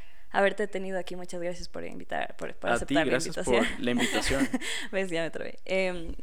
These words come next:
Speaker 1: pero sí, eh, igual gracias a mis otros dos invitados por formar parte y, y qué chévere que hayan hecho preguntas. Y pues nada, muchas gracias a los que se quedaron hasta aquí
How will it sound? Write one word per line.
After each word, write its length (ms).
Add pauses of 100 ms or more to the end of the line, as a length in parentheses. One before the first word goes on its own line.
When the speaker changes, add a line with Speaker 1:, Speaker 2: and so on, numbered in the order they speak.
Speaker 1:
pero 200
sí, 440
eh, 180
igual 400
gracias 460
a 60
mis 180
otros 240
dos 200
invitados 400
por 260 (120)
formar 340
parte 360
y, 280
y 120
qué 160
chévere 360
que 260 (380)
hayan 240
hecho 220
preguntas. 520 (720)
Y 360
pues 260
nada, 400
muchas 340
gracias 380
a 60
los 160
que 100
se 160
quedaron 400
hasta 220
aquí 460